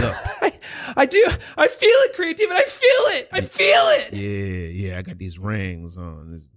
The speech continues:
Speaker 1: good shiny rings.
Speaker 2: Whoop, whoop, whoop, whoop, whoop. Oh, fuck. Creativity. The cops just pulled, pulled me over.
Speaker 1: Yeah.
Speaker 2: Oh, fuck. What do I do?
Speaker 1: I don't know, man. I'm creativity. You
Speaker 2: What?
Speaker 1: come up with something.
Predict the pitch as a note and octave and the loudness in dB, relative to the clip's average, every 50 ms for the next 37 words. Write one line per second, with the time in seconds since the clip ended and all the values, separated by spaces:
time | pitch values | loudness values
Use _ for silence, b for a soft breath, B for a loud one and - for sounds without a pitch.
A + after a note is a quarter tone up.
0 | G#1+ _ _ _ _ _ C#2 D2 C#2+ E2 F#2 F#2+ F#2 E2+ D#2+ D2+ - - - - | _ _ _ _ _ _ -20 -20 -14 -10 -10 -8 -8 -8 -10 -12 -14 -14 -12 -10
1 | G#2 F#2 F#2 F2+ E2+ E2 D2+ C#2 D2+ D#2 E2 E2+ E2 E2 D2 - - G3 A3+ F#4 | -10 -8 -8 -8 -10 -12 -12 -14 -16 -14 -14 -12 -12 -12 -14 -14 -14 -10 -6 -6
2 | A4 - - - - - F#4 G#4+ A4 - - F4+ G#4 B4+ - - A3+ E4+ A4 A#4+ | -6 -6 -10 -20 -6 -2 0 0 0 0 0 0 0 0 0 -2 0 2 2 2
3 | B4 B4 B4 E4 F4 G#4+ A#4+ B4+ - _ _ _ _ _ _ - A#2+ A2 - - | 2 0 -2 -2 0 2 0 0 -2 _ _ _ _ _ _ -10 -10 -10 -10 -12
4 | - - - - - _ _ _ b b b b b - - A#2 - - A#2 A#2 | -12 -12 -12 -12 -14 _ _ _ b b b b b -10 -8 -6 -4 -4 -2 -2
5 | A2+ G2 - B B B B B B B B B - - - - G3 - - - | -4 -4 -6 B B B B B B B B B 0 2 4 4 4 4 2 0
6 | D3 - - - - F3+ D3 C3+ B B B B B B - - G#3+ E3+ G#3 F#3 | -2 -2 -2 -2 0 -2 -2 -2 B B B B B B 0 0 2 4 4 6
7 | F#3 A#3 C4+ G3 D#3+ C#3+ C3+ C3 - _ - A2 A2 A2 A2+ A2 G2+ F2 F2 F2+ | 6 6 4 4 2 0 -2 -4 -8 _ -8 -4 -2 0 0 0 -2 -4 -8 -12
8 | _ _ _ _ _ - C3 - - - E3+ F#3 G3+ F#3 - - _ _ _ - | _ _ _ _ _ -12 -10 -6 -2 0 2 2 2 2 -2 -8 _ _ _ 0
9 | - A#3+ B3+ A#3+ G3 C4+ C#4+ B3+ - - _ _ _ _ _ _ _ _ _ _ | 4 4 4 6 6 4 4 2 0 -4 _ _ _ _ _ _ _ _ _ _
10 | - F#2+ G2+ B2+ C#3+ C3+ B2 B2 B2+ B2+ B2+ C3 B2+ B2+ C3+ C#3+ B2+ - - C#3 | -8 -6 -4 -2 -2 -2 -2 -2 -2 -2 -2 -2 0 0 -2 -2 -4 -4 -2 0
11 | C#3 C3+ C3+ C3 - - D#3+ D#3+ C#3+ B2 A2 G#2 G2 G2+ - - - - C#3+ C#3 | 0 0 0 -2 -4 -4 -4 -2 -2 -2 -2 -2 0 2 2 2 2 0 0 0
12 | D3 D3 C#3+ - B2 A2+ - - - D#3+ C3 G2 G2+ F#2+ F2 - - - - - | 0 -2 -2 -2 -4 -4 -4 -2 -2 -2 -2 -4 -6 -4 2 6 6 6 6 4